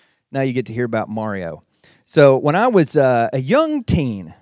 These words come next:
a wee lad, probably twelve years old, sitting at the end of my bed, way too close to the television. I mean, we're talking, like, three, four feet. I played all the games. There was Contra, there was Mario, <coughs> had all the greats.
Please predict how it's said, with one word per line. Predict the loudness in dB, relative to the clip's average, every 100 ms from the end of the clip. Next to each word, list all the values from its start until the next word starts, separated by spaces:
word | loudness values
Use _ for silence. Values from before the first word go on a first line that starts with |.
| _ _
a | -2
wee | 2 2
lad, | 0 -2 -4 -10 -2
probably | -2 0 -4
twelve | -2 -2 2
years | 2 2
old, | -2 -6 -6
sitting | -6 -2
at | -4
the | -4
end | -6 -6
of |
my | -6 -4
bed, | -4 -4
way | -4 2 2 2
too | -2 -6 -6
close | -6 -4 -4 -6
to | -12 -12
the |
television. | -4 -2 -2 -2 -4 -4
I | -6
mean, | -6 -8
we're |
talking, | -6 -6 -6
like, | -10
three, | -8 -10
four | -8 -10
feet. | -8 -8 -10 -12 _ _ _ _ _ _ _ -4
I | -4
played | 2 2 4
all | 4 2 -2
the |
games. | -6 -8 -10 -8
There | -6
was | -8
Contra, | -10 -6 -6 -2 -2 -2 -8 _ -10
there | -8
was | -8 -6
Mario, | -4 -2 -2 -2 -4 -8 _ -12 -12 -10
<coughs> | -10 -12 _ -12
had | -6 0
all | 2 2
the | 0
greats. | -8 -10 -14 -20